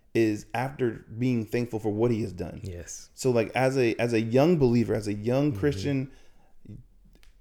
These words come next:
Speaker 1: you're, you're not just gonna come out the gate like, "I'm gonna worship you because of who you are."
Speaker 2: Mm-hmm.
Speaker 1: Like, I think that
Speaker 2: You gotta get to know him.
Speaker 1: you gotta get to know him.
Speaker 2: Mm-hmm.
Speaker 1: So once you,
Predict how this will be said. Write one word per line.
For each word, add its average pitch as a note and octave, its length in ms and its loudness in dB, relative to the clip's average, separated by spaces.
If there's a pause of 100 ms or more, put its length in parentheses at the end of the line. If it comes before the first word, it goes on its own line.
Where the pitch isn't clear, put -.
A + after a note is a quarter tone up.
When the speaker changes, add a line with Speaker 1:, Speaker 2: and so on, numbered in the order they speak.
(500)
Speaker 1:
you're, D#3 480 4
you're D3+ 160 4
not G3+ 120 2
just F3+ 100 -2
gonna D3+ 140 4
come F3 140 0
out D3+ 100 -2
the B2 60 -4
gate D3 180 4
like, A#2 260 2
"I'm C3+ 100 2
gonna C#3 100 4
worship C3 280 2
you C3 140 -2
because A#2+ 280 0
of A2 120 -4
who C3 120 4
you A#2 240 4
are." A2 140 2
Speaker 2:
Mm-hmm. G2 200 -4 (140)
Speaker 1:
Like, A#2+ 140 -2
I F#2+ 60 0
think D3+ 200 -2
that C3+ 240 0
Speaker 2:
You C3+ 100 0
gotta C3 120 8
get A2+ 160 0
to E2 80 -12
know A2 220 -6
him. - 80 -10 (100)
Speaker 1:
you D#3+ 80 -4
gotta G#3+ 140 6
get G#3+ 140 -2
to G#3 80 -2
know D#4+ 280 4
him. E3 100 -4
Speaker 2:
Mm-hmm. F2+ 200 -8 (160)
Speaker 1:
So E3 220 0
once D#3 460 0
you, G#3 80 -6